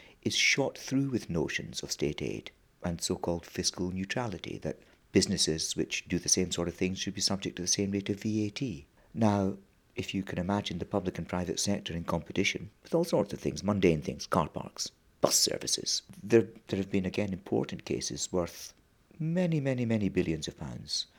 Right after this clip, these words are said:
where local authorities want to take advantage of provisions that mean they don't have to charge V A T. And the European Court has held, well, they can't do that because that would give them a competitive advantage over their private competitor who does have to charge V A T. Now, these are big issues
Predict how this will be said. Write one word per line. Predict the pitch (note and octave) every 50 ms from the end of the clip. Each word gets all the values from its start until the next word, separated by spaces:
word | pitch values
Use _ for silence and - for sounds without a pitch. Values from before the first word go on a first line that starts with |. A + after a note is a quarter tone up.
| -
where | G#2 G2+ G#2 G2+ G2 F#2+ F#2+ F#2 F#2 -
local | F#2+ G2 F#2+ G2 F#2
authorities | F2 - F#2+ F#2+ G2 G2 G2 - - - - - -
want | E2+ F2 F2
to | - -
take | E2 - E2+
advantage | D2+ - F#2 F2+ F2+ - E2 - -
of | D2 - -
provisions | - D2+ - D#2+ - - A#1+ - E2+ G#2 G#2+ - - - - - - - - - _ -
that | - F#2+ - - -
mean | G#2 G2+ F#2+
they | G#2
don't | G2 - - C3 C#3+ C#3+ -
have | C#3+ -
to | - -
charge | - F3+ F3 E3 - -
V | D#2+ D2 C2+ B1
A | -
T. | - - - - -
And | - - G#2 G2+ G2+ G2 G2 - -
the | G2+ G2+
European | G2+ F#2+ G2 F#2+ F2+ E2
Court | - A2 G#2 -
has | - - -
held, | - A2 G#2 E2+ C2+ D2 F2 F2+ -
well, | G2+ G2
they | G2 G2
can't | - - C3+ D3 E3+ E3 - - -
do | - -
that | - - - - A#1 - - - - - - _ _ - - _ _ -
because | A2 A2 G#2 -
that | A2+ A2 -
would | - -
give | - A2+ -
them | - G#2+ G#2 G#2
a | G2
competitive | - G2+ G2 - G#2+ G#2+ - G2+ - -
advantage | A2 F#2+ - G#2+ G#2+ A2+ A2 - D#2 - F#2+
over | F2+ - F#2
their | - F2 -
private | - - F#2 G2 F#2+ - - -
competitor | - - - - - - A1 - - D#2+
who | F#2+ A#2 C3+
does | C#3+ - E3 C3 -
have | F2+ D#2 -
to | D2
charge | - D#2+ C#2 C2+ - -
V | - - - - -
A | -
T. | - - - - - _ _ - - - _ _ _ _ -
Now, | C3 A#2+
these | A#2 D3 D#3+ D#3 -
are | A#2
big | - - - - C#3+ D3 - B2+
issues | C3 C#3+ - - - - - - - - - - - - - -